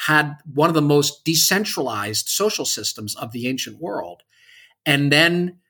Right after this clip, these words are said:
and Jesus learns that because, yes, as he has a human nature, not just divine, he's human nature. He learns that and he turns it into a movement that goes out there and changes the world. So I think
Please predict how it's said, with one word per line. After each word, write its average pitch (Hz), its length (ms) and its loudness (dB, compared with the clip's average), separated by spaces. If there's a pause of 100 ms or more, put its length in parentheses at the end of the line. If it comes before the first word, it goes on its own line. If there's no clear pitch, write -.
(420)
and 151 260 2
Jesus 160 400 4
learns 160 520 2
that 95 260 -4
because, 117 300 0
yes, 160 300 2
as 117 160 -2
he 135 160 -6
has 120 180 2
a 170 40 -2
human 254 300 0
nature, 90 440 -6
not 123 220 -8
just 208 160 -4
divine, 180 260 0
he's 113 160 -2
human 220 160 0
nature. 117 240 -2
He 131 100 -2
learns 202 440 2
that 104 300 -8 (580)
and 143 100 4
he 135 80 2
turns 185 360 2
it 160 100 4
into 151 260 2
a 127 60 0
movement 151 520 0
that 113 120 -2
goes 151 300 4
out 131 240 2
there 120 180 2
and 123 180 -6
changes 135 440 -2
the 123 100 -6
world. 127 400 0 (240)
So - 180 -2
I 196 140 2
think 214 280 2